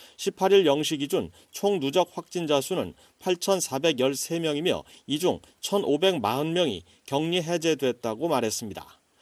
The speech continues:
또 십칠 일 하루 동안 신규 확진자 수가 아흔세 명으로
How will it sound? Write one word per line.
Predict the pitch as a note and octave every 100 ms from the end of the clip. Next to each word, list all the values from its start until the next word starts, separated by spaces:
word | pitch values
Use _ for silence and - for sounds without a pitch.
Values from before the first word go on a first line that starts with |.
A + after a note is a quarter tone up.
| - - _ -
또 | E3+
십칠 | F3+ - G3
일 | G3+
하루 | F3 F3+
동안 | E3 F#3+ F#3 G#2
신규 | - G3 F#3+ F#3+
확진자 | E3 - D#3 D3+ C#3
수가 | D#3 C3+ D#2+ - -
아흔세 | A#2 C#3+ F#3 - F3
명으로 | F3 D#3+ A2+ D2+